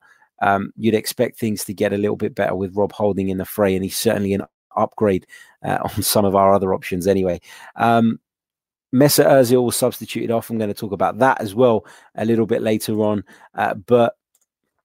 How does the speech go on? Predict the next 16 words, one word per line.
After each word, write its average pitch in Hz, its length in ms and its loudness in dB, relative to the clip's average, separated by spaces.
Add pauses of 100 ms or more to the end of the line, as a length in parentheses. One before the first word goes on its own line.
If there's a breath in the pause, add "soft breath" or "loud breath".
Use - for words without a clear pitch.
(460)
um, 113 300 -2 (480)
what 147 380 2 (320)
Rob 135 260 4
Holding 117 580 2 (880)
did 135 260 2
get 113 280 2
to 113 100 -8
do 113 260 -2
was 110 200 -4
wear 117 160 2
the 110 80 0
captain's 113 480 -4
armband, 113 460 2
and 92 120 -6
I 107 120 -4
thought, 113 380 -2